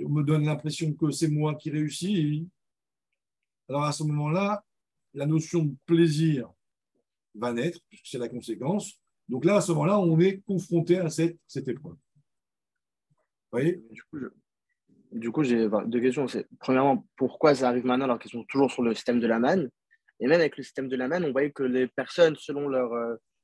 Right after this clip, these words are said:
Speaker 2: spiritualité, selon leur action, ils avaient plus ou moins de facilité à récupérer ce que Dieu leur donnait. Donc il y avait quand même, même dans le spirituel, même dans ce qui vient de Dieu, la manière de, de le recevoir,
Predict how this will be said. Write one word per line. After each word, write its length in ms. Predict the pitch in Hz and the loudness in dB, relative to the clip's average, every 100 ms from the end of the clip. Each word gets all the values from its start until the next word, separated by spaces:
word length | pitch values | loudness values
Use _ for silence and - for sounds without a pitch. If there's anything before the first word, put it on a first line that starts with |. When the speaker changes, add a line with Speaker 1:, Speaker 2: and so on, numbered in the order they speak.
| _ | _
Speaker 2:
spiritualité, 600 | - 139 135 135 156 147 | -6 -2 2 2 2 0
selon 220 | 143 135 | 0 0
leur 340 | 131 123 123 | 2 2 0
action, 480 | 127 123 - 170 202 _ _ _ _ - | -4 -8 -6 -4 -4 _ _ _ _ -2
ils 220 | 135 123 | 0 4
avaient 280 | 123 135 131 - | 2 2 -2 -6
plus 180 | 175 151 | -6 -2
ou 40 | |
moins 100 | 156 | 0
de 40 | 160 | 0
facilité 320 | 135 139 131 | -2 -2 2
à 80 | 160 | 2
récupérer 560 | 135 - 135 143 139 | 2 -2 0 4 4
ce 80 | 180 | 2
que 80 | - | -2
Dieu 120 | 127 | 0
leur 140 | 127 127 | 2 2
donnait. 260 | 156 165 - _ _ _ | 0 -4 -12 _ _ _
Donc 120 | 127 123 | -8 -2
il 20 | |
y 20 | |
avait 140 | 131 | 0
quand 80 | 131 | 4
même, 140 | 175 170 | 4 4
même 140 | 185 | 2
dans 100 | 160 | 0
le 60 | 143 | -2
spirituel, 500 | - 143 143 165 147 | -6 -6 -4 -2 -2
même 120 | 135 | -2
dans 60 | |
ce 100 | 123 | -6
qui 100 | - | -4
vient 100 | 135 | -2
de 140 | 131 123 | 0 2
Dieu, 300 | 123 202 220 _ _ _ - | 6 6 4 _ _ _ -8
la 100 | 123 | 0
manière 280 | 131 151 160 | 4 4 4
de, 120 | 135 | 2
de 260 | 127 120 131 | -2 0 2
le 60 | |
recevoir, 600 | 123 139 - 131 156 180 | 4 2 2 -2 0 -2